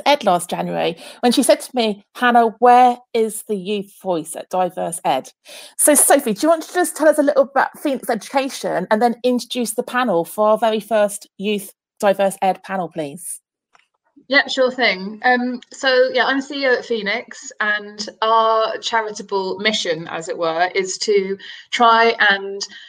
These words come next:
Speaker 2: start conversations and address the issue of power imbalances within schools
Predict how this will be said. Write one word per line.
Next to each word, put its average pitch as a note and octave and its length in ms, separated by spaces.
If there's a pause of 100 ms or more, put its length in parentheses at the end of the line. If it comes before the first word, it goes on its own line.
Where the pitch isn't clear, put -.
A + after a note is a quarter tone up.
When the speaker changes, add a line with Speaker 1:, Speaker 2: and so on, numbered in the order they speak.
(100)
Speaker 2:
start - 400
conversations G#3 960
and G3 120
address G3+ 500
the A3+ 180
issue G#3 420
of F#3+ 140
power G3+ 320
imbalances E3+ 640
within F3+ 400
schools C#3+ 560